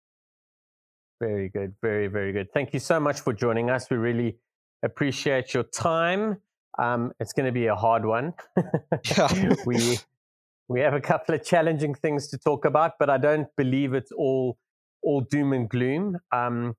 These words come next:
Speaker 1: the one thing I'm gonna say straight off the bat, I'm, I'm gonna apologize to everyone. I completely forgot to put out first phase this week, and we won't be having one. I know it's terrible. We normally have a good, a good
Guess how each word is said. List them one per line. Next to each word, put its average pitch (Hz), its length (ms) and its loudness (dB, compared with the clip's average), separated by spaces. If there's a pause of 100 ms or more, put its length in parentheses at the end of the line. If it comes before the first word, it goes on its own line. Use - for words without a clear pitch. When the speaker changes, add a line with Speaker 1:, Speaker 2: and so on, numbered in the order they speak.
(440)
Speaker 1:
the 147 40 4
one 151 160 4
thing 156 140 -2
I'm 147 240 2
gonna 147 180 0
say 143 300 2
straight 151 240 2
off 139 100 0
the - 80 0
bat, 147 320 2
I'm, 139 220 2
I'm 131 100 -2
gonna 131 140 2
apologize 139 560 0
to 175 80 -6
everyone. 135 340 0
I 131 160 0
completely 160 540 -4
forgot 127 380 -2
to 135 60 -8
put 135 220 -2
out 123 200 0 (140)
first 127 300 -2
phase 127 260 2
this 117 240 -6
week, 127 220 -4 (560)
and 113 460 -2 (120)
we 113 140 -2
won't 113 380 -2
be 107 100 -2
having 104 320 -2
one. 110 380 -6 (100)
I 101 60 -6
know 104 140 -4
it's 98 280 -8
terrible. 110 340 -2
We 101 120 -2
normally 107 260 -4
have 104 140 -4
a 101 40 -4
good, 95 200 -4 (200)
a 135 80 -6
good 113 200 -2